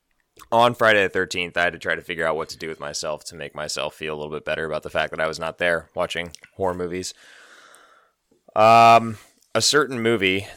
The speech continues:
that is related to Friday the thirteenth, but not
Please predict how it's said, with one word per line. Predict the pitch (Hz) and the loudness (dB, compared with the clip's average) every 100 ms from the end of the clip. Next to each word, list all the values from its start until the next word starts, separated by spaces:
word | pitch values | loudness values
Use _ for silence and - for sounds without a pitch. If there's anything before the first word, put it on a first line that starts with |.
| - | -4
that | 98 | 0
is | 98 92 | 0 0
related | 92 92 87 85 82 73 | -4 0 0 0 -4 -6
to | 90 87 | -6 -6
Friday | 82 85 82 | 0 0 0
the | 80 | -2
thirteenth, | 82 76 85 80 - 82 | -4 -6 -8 -12 -10 -8
but | 67 | -4
not | 80 80 | 0 0